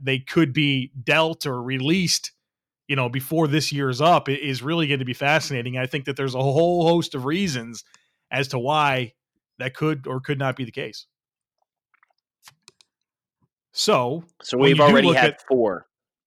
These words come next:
Speaker 1: Yeah, that's exactly. Twenty seventeen first round, we've already had Gareon Conley traded, Jabril Ch-, Peppers traded, and then I think Taco Charlton and, and Reuben Foster were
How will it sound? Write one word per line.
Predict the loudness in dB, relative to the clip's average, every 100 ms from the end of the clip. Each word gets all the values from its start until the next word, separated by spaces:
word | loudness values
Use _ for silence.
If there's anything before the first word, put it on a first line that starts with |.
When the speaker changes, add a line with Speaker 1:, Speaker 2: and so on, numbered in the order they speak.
| _
Speaker 1:
Yeah, | 0 2 2 -4
that's | -6 -4 -6
exactly. | -4 -2 -2 -4
Twenty | -4 -2 0
seventeen | 0 0 0 -2
first | -2 -4 -2
round, | -2 0
we've | 0 2
already | 2 2
had | 0 -2
Gareon | -2 -2 -2
Conley | -2 -2 -2 -2 -6 -10 _ _ _ _ _
traded, | -4 -4 -4 -10
Jabril | -8 -4 0 0 -2
Ch-, | -6 -10 -10 0
Peppers | 0 0 -8 -10
traded, | -4 -2 0 -4 -4
and | -4
then | -2 -2 -4 -6
I | -8
think | -4 -4 -2
Taco | 0 2 2
Charlton | 2 2 2 2 0 -2
and, | -4 -6
and | -4
Reuben | 0 0 0
Foster | 2 2 2 -2
were | -6 -6